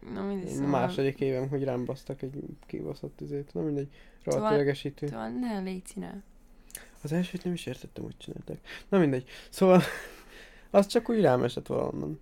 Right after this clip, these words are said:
Speaker 2: Nem tudom, hogy csinálták
Speaker 1: Egy
Speaker 2: volna.
Speaker 1: fáról?
Speaker 2: Nem. Az őrsvezér terén voltunk, és, és a metró megállónál, ahol tető van. Szóval nem értem, hogy hogy csinálták.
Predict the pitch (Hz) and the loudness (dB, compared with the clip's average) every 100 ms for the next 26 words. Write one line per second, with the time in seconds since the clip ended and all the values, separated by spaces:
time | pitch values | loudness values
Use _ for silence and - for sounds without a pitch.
0 | - 349 330 131 123 117 - 120 127 220 | -4 -2 2 4 2 0 -2 -2 -2 -4
1 | - 370 - - 180 214 190 196 330 269 | -2 0 -2 -4 -10 -12 -6 -2 0 2
2 | 117 117 - - 165 208 185 - 139 135 | 0 -2 -4 0 4 4 4 2 0 0
3 | 127 143 135 131 127 - 147 135 147 - | 0 0 0 0 -2 -4 -6 -6 -6 -8
4 | - 165 - 156 151 - 135 127 131 139 | -10 -10 -4 0 0 -2 -4 -2 0 -2
5 | 143 156 170 160 165 165 143 117 120 151 | -2 -6 -4 0 0 0 -2 -4 -6 -6
6 | - 156 190 147 135 135 147 143 147 - | -2 0 0 -2 -6 -6 -6 -6 -8 -8
7 | - 147 147 160 | -8 -6 -6 -8